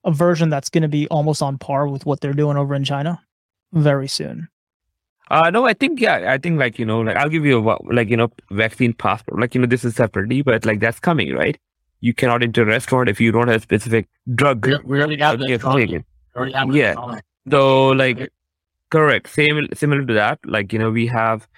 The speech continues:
Speaker 2: a redlining. If you go back and how housing were discriminated, uh, because of your color of your skin, you could not qualify for same house.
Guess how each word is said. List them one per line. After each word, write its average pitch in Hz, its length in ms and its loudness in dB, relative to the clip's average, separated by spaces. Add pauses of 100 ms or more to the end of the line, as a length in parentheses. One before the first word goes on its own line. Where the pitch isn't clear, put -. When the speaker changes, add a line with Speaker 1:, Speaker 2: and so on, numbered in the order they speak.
(220)
Speaker 2:
a 113 140 0
redlining. 107 560 0
If - 180 -6
you 113 60 -4
go 113 180 0
back 113 340 -2
and 107 160 -2
how 110 380 2 (140)
housing 113 420 0
were 110 140 2
discriminated, 104 720 -2 (540)
uh, 98 280 0
because 110 400 -2
of 110 160 -6
your 101 400 2 (400)
color 127 280 2
of 104 60 -2
your 107 100 0
skin, 101 480 -2
you 104 360 -4
could 117 100 -4
not 113 320 0
qualify 107 400 0
for 101 140 -2
same - 260 -6
house. 90 440 -6